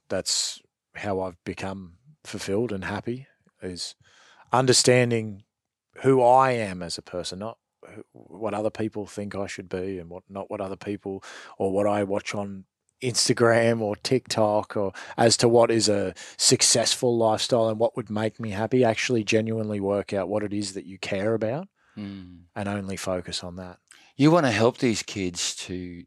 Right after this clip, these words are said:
Speaker 2: to, to see more and become more.
Speaker 1: Mm.
Speaker 2: So the very kid who asked the question, "Who just received your answer?"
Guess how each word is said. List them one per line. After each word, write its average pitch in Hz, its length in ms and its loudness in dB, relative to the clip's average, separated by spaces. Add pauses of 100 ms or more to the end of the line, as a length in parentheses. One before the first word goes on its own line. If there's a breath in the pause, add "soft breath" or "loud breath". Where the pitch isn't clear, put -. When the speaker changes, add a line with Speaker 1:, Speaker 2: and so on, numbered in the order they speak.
Speaker 2:
to, 87 520 -14
to - 120 -10
see 98 380 0
more 87 320 -4
and 82 100 -10
become 92 420 -12
more. 80 540 -14
Speaker 1:
Mm. 101 120 -16 (420 soft breath)
Speaker 2:
So 101 440 0
the 110 120 -8
very 123 200 4
kid 123 240 -2
who 104 140 6
asked 104 300 0
the 98 60 -8
question, 107 520 -4
"Who 87 180 -8
just 101 280 -4
received 95 440 -6
your 87 160 -4
answer?" 92 540 -6